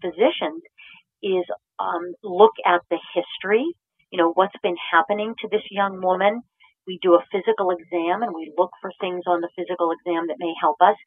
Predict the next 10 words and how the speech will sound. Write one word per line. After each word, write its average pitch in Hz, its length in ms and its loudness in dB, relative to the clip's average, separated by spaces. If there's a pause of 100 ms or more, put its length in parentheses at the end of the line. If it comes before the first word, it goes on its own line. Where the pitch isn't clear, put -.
(400)
And 214 160 -2
there 220 200 6
are 247 320 6
blood 233 260 2 (180)
tests 208 300 -8
that 185 160 -4 (180)
can 185 160 -10 (200)
help - 160 6 (120)
us - 220 -6 (640)
narrow 196 600 4